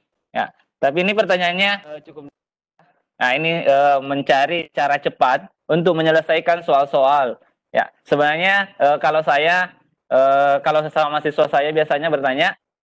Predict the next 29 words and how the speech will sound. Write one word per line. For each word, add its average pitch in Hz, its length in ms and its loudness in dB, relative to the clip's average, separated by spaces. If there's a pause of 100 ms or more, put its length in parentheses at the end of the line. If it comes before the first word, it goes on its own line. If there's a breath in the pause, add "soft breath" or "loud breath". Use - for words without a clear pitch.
"Pak, 170 240 -20
adakah, 214 340 -2 (300)
eh, 160 400 4
cara 175 160 2
cepat 196 320 -2
yang 180 160 0
bisa 180 240 0
kita 175 160 0
gunakan 165 480 0
untuk 170 240 -4
menjawab 180 320 2
soal?" 160 400 0 (480)
Ya, 117 160 -20
saya 131 240 -2
biasa 147 240 0
spontan 165 400 -2
menjawab, 135 560 0 (240)
"Ya, - 160 -2
ada. 123 560 0
Pasti 156 240 -2
semua 180 240 0
soal 170 320 2
ada 135 320 2
cara 127 240 -2
cepatnya." 120 560 -2 (240)
"Bagaimana 156 400 -2
itu, 190 160 -4
Pak?" 208 320 0 (400)
Ya, 131 240 -8